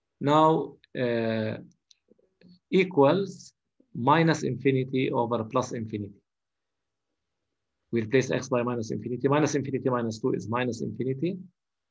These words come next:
over e to the power plus infinity is plus infinity. So minus infinity over infinity. We apply Hopital's rule. Hopital's rule, we say limit as x tends to minus infinity.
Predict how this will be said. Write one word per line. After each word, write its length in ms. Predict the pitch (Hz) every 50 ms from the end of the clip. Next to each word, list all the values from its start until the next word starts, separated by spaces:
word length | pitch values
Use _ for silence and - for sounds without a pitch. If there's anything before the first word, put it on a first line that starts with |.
| _ _ _ _ _ _ _ _ _ _ _ _ _ _ _ _ _ -
over 320 | 131 135 131 120 127 127 -
e 120 | - 160
to 100 | 151 -
the 100 | 127 131
power 340 | - - 151 135 131 123 120
plus 280 | 120 - 131 117 - -
infinity 680 | 110 113 110 117 113 113 110 110 110 110 110 110 113 113 - _ _ _ _ _ _ _
is 160 | - - - -
plus 300 | - 131 131 131 135 -
infinity. 540 | 127 113 113 120 113 110 107 110 120 127
So 240 | 127 - 123 117 110
minus 300 | 113 131 135 131 113 -
infinity 380 | 117 110 110 - 117 113 110 -
over 240 | - 117 107 113 117
infinity. 640 | 120 117 110 120 120 113 113 110 - 117 123 123 123 - _ _ _ _ _ _ _ _ _ _ -
We 140 | 117 123 139
apply 340 | 139 120 104 - 127 131 123
Hopital's 720 | 104 123 131 131 - 131 127 - 127 123 120 110 104 104 117
rule. 260 | 120 120 120 123 120 123 - - _ _ _ _ _ _ _ _ -
Hopital's 600 | 151 156 156 160 151 151 143 139 135 113 110 110
rule, 320 | 123 120 123 131 139 139 143 - - _ _ _ _ _ _ _ _ _ _ _ _ _ - _ _ _ _ _ _ _ _ _ _ _ - - _ _ _ _ _ _ _ _
we 140 | 120 127 135
say 400 | 135 135 - 110 110 113 123 135
limit 360 | 131 120 127 135 139 139 139
as 180 | 131 - 107 -
x 200 | - - - -
tends 240 | - 127 123 110 -
to 80 | 123
minus 300 | 117 117 120 120 110 110
infinity. 640 | 113 110 110 - 117 113 113 110 139 139 151 160 156